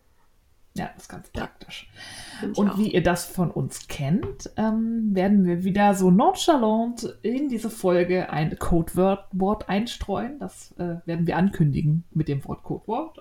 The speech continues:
Speaker 1: Und, ähm, das Codewort, was wir da nennen, könnt ihr uns wieder über unsere Stories, bitte über den Antwort-Button, der in der Story ist, äh, an
Speaker 2: Ja.
Speaker 1: uns schicken.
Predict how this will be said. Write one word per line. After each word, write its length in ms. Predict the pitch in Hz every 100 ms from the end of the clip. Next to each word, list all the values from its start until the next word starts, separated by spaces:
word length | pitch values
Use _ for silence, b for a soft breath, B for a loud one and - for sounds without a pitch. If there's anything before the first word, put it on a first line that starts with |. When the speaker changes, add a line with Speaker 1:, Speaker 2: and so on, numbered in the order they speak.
| -
Speaker 1:
Und, 260 | 180 175 -
ähm, 300 | 175 165 160
das 340 | 147 - - _ - _
Codewort, 360 | - 294 190 180
was 120 | 180
wir 80 | 165
da 120 | 160
nennen, 280 | 185 262 285
könnt 240 | 233 220
ihr 100 | 208
uns 220 | - 190 185
wieder 220 | 190 180 - -
über 220 | 269 226
unsere 200 | 196 208
Stories, 560 | - 170 175 202 - - B
bitte 200 | - - -
über 320 | 226 208 196
den 280 | 196 185 -
Antwort-Button, 1300 | 175 208 - 160 165 170 - _ - 185 - 202 180
der 280 | 175 - 214
in 140 | 214
der 120 | 180
Story 500 | 170 - 165 156 160
ist, 460 | - 285 - - - b b b b b b -
äh, 240 | 196 196
an 120 | -
Speaker 2:
Ja. 60 | 202
Speaker 1:
uns 160 | 190 -
schicken. 320 | 285 - 349